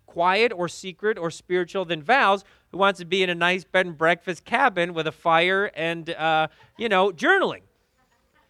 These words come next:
And so, so if you're like, "Hey, I have a hard time connecting with God, I'm not really wanna sure, not really sure how to do that," I've got on the last page the, the name of the book and the author listed. It's a great, great resource to find different ways to connect with God.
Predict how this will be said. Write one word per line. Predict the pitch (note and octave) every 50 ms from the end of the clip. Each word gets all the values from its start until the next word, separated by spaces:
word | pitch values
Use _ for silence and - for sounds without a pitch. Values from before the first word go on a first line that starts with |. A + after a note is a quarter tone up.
| _ _ _ - -
And | G#3 A3 G3+
so, | - - A#3 A#3+ A#3+ A#3+ A#3 A#3 - - -
so | - - A#3+ B3 A#3+ A#3+
if | B3 A#3+ C4+
you're | D4+ D4
like, | C#4 C#4 C4 - -
"Hey, | A3+ C4 C#4+ D4
I | C4 B3+
have | C4+ C4
a | C4
hard | A#3+ B3+ C4 A#3+ -
time | C4+ C4 A#3+
connecting | - B3 B3 B3 A#3 A#3
with | G#3+
God, | G3 A#3 A3+
I'm | A3+ G#3+
not | A3 A3 A3+
really | A3+ A3+ A3
wanna | G#3+ G#3+ G#3 G3
sure, | F#3 - - G#3+ G3+ G3+ G3+ - _ _ _ _ _
not | - E3+ G#3+ A3+
really | A#3 A#3+ A#3
sure | - - - A3+ A3
how | G#3
to | G3
do | E3+ D#3 G3 G3
that," | F#3 F#3+ F#3 F3+ - -
I've | D#3 D3
got | - G#3 G3+ G#3 G3+ -
on | E3+ F3
the | E3+ E3
last | E3 F3+ F#3 G3 G3+ F#3+ _ -
page | G3+ F#3+ F#3 E3+ D3+ C#3
the, | D#3 D#3+ D3 C#3
the | C3 C#3
name | D3 E3+ G#3 A3+ A#3
of | G3+
the | F#3+
book | D3+ C3 F3 F3+ F3+ F3
and | E3 D3+
the | D3
author | D3+ D3+ D3+ D3 D3 D3 C3+
listed. | C#3 D3+ D3+ - - D3 C3
It's | -
a | C3+
great, | B2 A#2+ C3+ C#3 D#3+ F3+ F#3 F#3+ - _
great | C3+ C#3+ E3+ F#3+ F#3 -
resource | C#3+ E3 A3+ C4 C#4 B3+ - - D#3+ C3+ C3+ - -
to | - D#3
find | - - - F3+ G3 G#3+ A3+ A3+ G#3
different | E3+ F#3 F#3 - F#3+ C#3+ C#3+
ways | C#3 C#3 C3+ B2+ -
to | - C3
connect | - - D3 C#3 C#3 C3+ C3+ -
with | B2+ A#2
God. | - C3+ B2 G#2+ G#2+